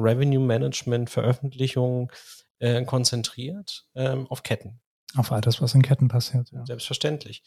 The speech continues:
Speaker 2: Ja.
Speaker 1: Die Ketten haben's vorgemacht. Und was will ein Privathotel nicht sein?
Speaker 2: Eine Kette.
Speaker 1: Und schon geht's wieder da los.
Speaker 2: Ja, genau.
Speaker 1: Das heißt, es fehlt schon wieder die Aufklärungsarbeit. Nein,
Speaker 2: Ja.
Speaker 1: es geht nicht um Revenue Management im,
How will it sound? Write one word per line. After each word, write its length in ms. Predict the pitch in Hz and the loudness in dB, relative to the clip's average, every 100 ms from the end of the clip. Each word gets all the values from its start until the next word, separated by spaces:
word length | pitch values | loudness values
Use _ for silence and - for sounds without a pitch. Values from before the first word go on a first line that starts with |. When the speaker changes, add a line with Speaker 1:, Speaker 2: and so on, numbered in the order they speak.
| - | -8
Speaker 2:
Ja. 120 | 131 - | -6 -6
Speaker 1:
Die 40 | - | -6
Ketten 300 | 120 127 120 | -6 -6 -4
haben's 160 | 123 | -4
vorgemacht. 640 | - 139 135 117 95 104 _ _ _ - | -4 -2 -4 -4 -12 -16 _ _ _ -12
Und 120 | 107 | -4
was 180 | 113 - | 0 2
will 100 | 123 | 0
ein 160 | 117 113 | 0 -4
Privathotel 800 | - 107 107 104 123 113 107 101 | -8 -6 -4 -4 -6 -8 -6 -4
nicht 280 | 104 - | -4 -4
sein? 340 | - 135 135 151 _ _ _ _ - - - | -4 -4 -8 -12 _ _ _ _ -10 -10 -8
Speaker 2:
Eine 180 | - | -10
Kette. 340 | - 151 - 127 _ _ - - - - - - - _ _ _ _ _ _ _ | -2 -2 -2 -6 _ _ -8 -2 0 0 -2 -8 -12 _ _ _ _ _ _ _
Speaker 1:
Und 120 | 120 | -6
schon 320 | - 120 151 - _ | 2 4 2 -4 _
geht's 220 | 123 113 | -2 -2
wieder 160 | 127 127 | 0 0
da 140 | 131 | 0
los. 300 | 139 147 104 - | 0 0 -2 -4
Speaker 2:
Ja, 180 | 139 139 | 4 4
genau. 140 | 143 131 | 6 4
Speaker 1:
Das 80 | |
heißt, 340 | 127 139 - - | 4 2 2 -2
es 100 | - | -8
fehlt 360 | - 156 151 | -4 -4 -4
schon 120 | - 131 | -4 -4
wieder 140 | 127 | -4
die 120 | 127 | -6
Aufklärungsarbeit. 1000 | 139 160 - - _ - - 98 104 101 | -4 -6 -6 -20 _ -20 -20 -18 -16 -18
Nein, 240 | 113 139 151 | -6 -4 0
Speaker 2:
Ja. 60 | |
Speaker 1:
es 200 | 127 143 135 | 0 -2 -4
geht 220 | 135 135 | -6 -2
nicht 200 | 135 - | -4 -4
um 220 | 123 120 - | -6 -6 -8
Revenue 400 | 113 135 151 139 | -2 0 0 0
Management 720 | 117 113 117 - 110 107 107 | 0 0 -2 -2 -2 0 -2
im, 260 | 117 110 110 | 0 0 -2